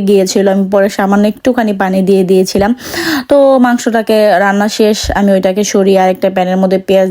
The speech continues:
দিয়ে দিয়েছি, আর পরিমাণ মতো সরিষার তেল আর হচ্ছে একটু সয়াবিন তেল অ্যাড করে দিয়েছি। এখন ওইটাকে একটু ভাজা ভাজা করে নিব। আহ, then হচ্ছে আমি চালটাকে মিক্স করে দিব, বাসমতি চাল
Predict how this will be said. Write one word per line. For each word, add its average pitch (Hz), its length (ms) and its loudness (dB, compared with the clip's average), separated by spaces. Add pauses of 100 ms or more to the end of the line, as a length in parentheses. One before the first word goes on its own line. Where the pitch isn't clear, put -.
দিয়ে 196 140 2
দিয়েছি, 190 380 0 (120)
আর 185 60 2 (100)
পরিমাণ 185 260 2 (100)
মতো 190 180 -2 (400)
সরিষার 220 400 -2
তেল 220 200 0
আর 208 120 0
হচ্ছে 202 220 -2
একটু 233 200 -2
সয়াবিন 202 340 2
তেল 196 160 0
অ্যাড 190 200 0
করে 190 240 2
দিয়েছি। 190 320 0 (160)
এখন 196 240 -4
ওইটাকে 196 280 -2
একটু 196 260 -4 (100)
ভাজা 196 340 0
ভাজা 190 180 0 (140)
করে 185 280 2
নিব। 185 140 0
আহ, 247 880 0
then 190 160 2 (100)
হচ্ছে 196 260 0
আমি 196 180 -2
চালটাকে 190 360 -2 (100)
মিক্স 190 240 -4
করে 190 200 2
দিব, 190 100 2 (140)
বাসমতি 190 440 -2
চাল 185 140 0